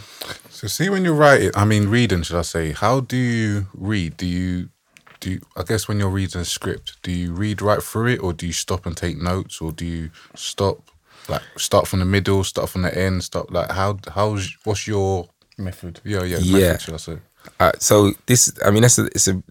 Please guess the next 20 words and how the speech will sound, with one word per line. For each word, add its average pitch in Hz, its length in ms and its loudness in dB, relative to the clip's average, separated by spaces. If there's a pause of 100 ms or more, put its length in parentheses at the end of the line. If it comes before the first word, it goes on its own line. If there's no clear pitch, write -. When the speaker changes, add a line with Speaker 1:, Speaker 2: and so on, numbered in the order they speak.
(340)
Speaker 3:
that's - 140 2
a 196 60 4
very 123 300 8
good 110 200 2
question, - 580 2
and 85 100 0
I'll 92 80 4
tell - 180 4
you 104 100 6
why 98 120 8
it's 92 120 4
a 85 40 2
very 92 180 4
good 90 160 -6
question, - 280 2
because 85 220 0
I 95 120 8
always 98 180 6
encourage 87 600 4 (400)
readers 90 680 4